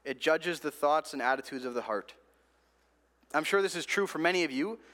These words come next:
Uh, Ken already, uh, shared this earlier, that, that the Bible is new every time he reads it. Uh, and so I would say, from my experience as well,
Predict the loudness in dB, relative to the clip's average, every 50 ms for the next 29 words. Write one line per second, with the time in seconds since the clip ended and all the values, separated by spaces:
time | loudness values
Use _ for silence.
0 | -20 -20 _ 2 4 4 4 4 2 0 0 2 4 4 4 4 2 0 -4 -6
1 | -2 2 2 2 2 2 2 4 4 4 4 2 0 -2 -2 -2 0 0 0 0
2 | 0 0 -2 -2 -4 -8 -16 -20 -20 -20 -20 -20 -20 -20 _ _ _ _ _ 0
3 | 2 4 6 6 4 2 2 0 0 0 2 2 4 6 6 6 4 4 2 2
4 | 0 0 0 0 2 2 0 -2 -4 -2 -2 0 0 0 -2 0 0 0 2 0
5 | 0 0 0 -2 -2 -4 -8 -12 -14 _ _ _ _ _ _ _ _ _ _ 0
6 | 2 2 2 2 2 2 0 0 0 0 2 4 4 6 6 6 6 4 2 2
7 | 2 2 2 2 0 -2 0 4 4 4 4 2 0 -2 -4 -2 -2 -2 -2 -4
8 | -6 -8 -2 0 0 0 0 -2